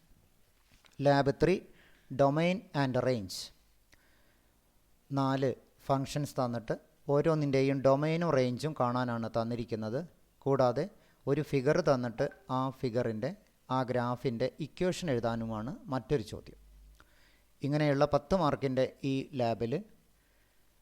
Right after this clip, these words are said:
എട്ട് മാർക്കാണ് ഒരു കുട്ടിക്ക് പരമാവധി ലഭിക്കുന്നത്. ഡൊമെയ്ൻ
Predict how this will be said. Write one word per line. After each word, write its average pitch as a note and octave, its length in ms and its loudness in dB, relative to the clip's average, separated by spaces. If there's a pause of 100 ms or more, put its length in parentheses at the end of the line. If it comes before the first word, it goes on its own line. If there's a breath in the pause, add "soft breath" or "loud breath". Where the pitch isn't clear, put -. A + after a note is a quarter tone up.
(180)
എട്ട് - 280 -2
മാർക്കാണ് A#2+ 420 -2 (100)
ഒരു C3 140 0
കുട്ടിക്ക് A#2+ 380 -6
പരമാവധി A#2 540 -2
ലഭിക്കുന്നത്. - 440 -8 (1500 soft breath)
ഡൊമെയ്ൻ E3+ 320 4